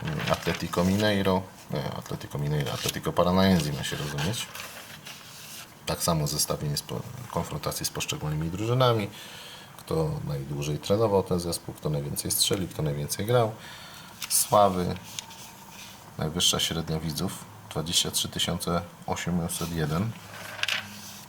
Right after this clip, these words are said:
I tak dalej, i tak dalej. Jesteśmy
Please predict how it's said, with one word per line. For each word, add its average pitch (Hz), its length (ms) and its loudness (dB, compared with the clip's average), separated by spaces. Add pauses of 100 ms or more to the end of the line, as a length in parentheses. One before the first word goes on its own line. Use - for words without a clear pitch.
(1400)
I 220 140 2
tak - 320 0
dalej, 87 420 4
i - 40 -8
tak 80 220 -2
dalej. 78 400 2 (1040)
Jesteśmy - 400 -4